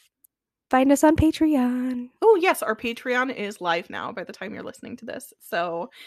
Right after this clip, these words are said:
Speaker 2: you can search Your Soul Welcome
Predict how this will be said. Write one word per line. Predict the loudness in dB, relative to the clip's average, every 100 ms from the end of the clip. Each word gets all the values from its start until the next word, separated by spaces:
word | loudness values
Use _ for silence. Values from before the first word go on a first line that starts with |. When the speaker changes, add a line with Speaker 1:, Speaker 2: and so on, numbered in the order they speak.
| -20 -12
Speaker 2:
you | -8 -8
can | -8 -6 -2 -2 -2 -2 -4
search | -6 -4 -4 -6 -16
Your | -8 -4 -2 0 -2
Soul | -4 -6 -4 -4 -4 -6 -4
Welcome | -4 -2 -4 -4